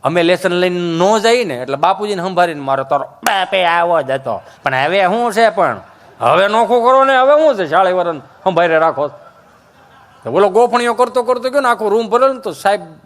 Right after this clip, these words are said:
બોર્ડમાં જ ભણાવતા હતા. સાહેબે એવું કીધું કે, "ભા, આપણે નિહાળનો ટાઈમ સાત વાગે, દસ, દસ વાગે જોડ્યું નહીં આવવાનું, વહેલો આવતો જા." તો ઓલું જૂનું બાંધકામ ને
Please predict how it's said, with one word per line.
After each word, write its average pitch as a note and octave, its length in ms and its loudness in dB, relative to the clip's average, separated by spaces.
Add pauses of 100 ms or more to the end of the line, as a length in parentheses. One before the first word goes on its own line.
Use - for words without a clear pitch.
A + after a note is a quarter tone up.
(140)
બોર્ડમાં F3+ 380 0
જ B2 40 -14
ભણાવતા E3+ 320 2
હતા. B2+ 160 -6 (220)
સાહેબે G3+ 240 0
એવું F#3+ 220 0
કીધું A#2+ 240 -14
કે, - 80 2
"ભા, G4 340 0 (1300)
આપણે A#3+ 180 2
નિહાળનો D#4 420 2
ટાઈમ E4 220 0
સાત D#4+ 220 -2
વાગે, E4 160 4
દસ, E4 340 4
દસ E4 100 2
વાગે E4 220 2
જોડ્યું D#4 280 2
નહીં D#4+ 160 2
આવવાનું, D#4 220 2
વહેલો F4 160 4
આવતો E4+ 240 4
જા." B3 340 -2 (1160)
તો B2 60 -14
ઓલું C#3+ 140 -6
જૂનું G#3+ 300 -4
બાંધકામ C4 400 -2
ને G3 140 -10